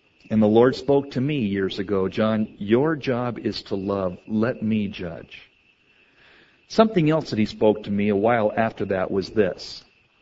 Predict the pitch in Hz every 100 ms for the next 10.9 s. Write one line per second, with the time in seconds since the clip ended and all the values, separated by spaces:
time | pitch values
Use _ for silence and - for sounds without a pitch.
0 | _ _ _ _ _ _ _ _ _ _
1 | _ _ - - 208 233 208 165 - 160
2 | 139 - 123 113 127 127 123 104 _ _
3 | _ _ _ _ _ _ _ _ 139 107
4 | 156 190 185 175 135 123 117 - - 185
5 | 113 - - - - - _ 107 117 117
6 | 113 113 113 113 113 110 - 226 233 -
7 | - - - - _ _ _ _ _ _
8 | _ _ _ _ _ _ _ _ _ _
9 | _ _ _ _ _ _ _ _ _ 196
10 | 214 123 107 147 - - - -